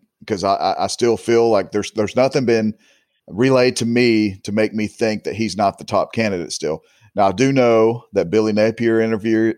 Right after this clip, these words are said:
interviewed, um, did really well, and he could be sliding up a bit. But right now, if I had to choose tonight where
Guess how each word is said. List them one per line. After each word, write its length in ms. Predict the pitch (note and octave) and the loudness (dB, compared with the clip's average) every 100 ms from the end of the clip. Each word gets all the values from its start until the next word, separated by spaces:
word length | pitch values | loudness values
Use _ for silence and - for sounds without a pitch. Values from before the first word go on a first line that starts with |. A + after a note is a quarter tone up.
| _ | _
interviewed, 640 | A#2+ B2 G#2 A#2 A#2 A#2 A2 _ _ _ _ - | -4 -2 -2 -2 0 -2 -4 _ _ _ _ -12
um, 340 | F2 E2+ E2+ - _ | -10 -8 -12 -18 _
did 180 | B2 A#2 | -2 0
really 240 | B2 A#2+ | 2 2
well, 500 | A2 A2 A2 A2+ - _ _ _ - | 2 4 4 0 -4 _ _ _ -4
and 400 | G#2 G2+ G2 G2+ | -2 0 -2 -4
he 140 | A2+ | -4
could 180 | - G#2+ | -2 -2
be 100 | G#2+ | -2
sliding 400 | - A2 G#2+ G#2 | -2 0 0 0
up 160 | C3 | -2
a 60 | F#2+ | -2
bit. 320 | D#2+ D#2+ - _ _ _ _ - | -4 -4 -6 _ _ _ _ -6
But 300 | F#2+ F#2 - _ _ - | -2 0 -4 _ _ -2
right 200 | G#2+ G2+ | -2 2
now, 160 | A#2 | 0
if 100 | A2 | 2
I 40 | G#2+ | 0
had 180 | A2 | -2
to 60 | F2 | -4
choose 640 | - A#2+ A2 G#2+ F#2+ - - _ _ _ _ _ _ - | -4 -2 0 -2 -4 -6 -8 _ _ _ _ _ _ -8
tonight 380 | A2 F#2+ G#2 G2+ | -2 0 0 0
where 320 | G#2+ G#2 | 0 0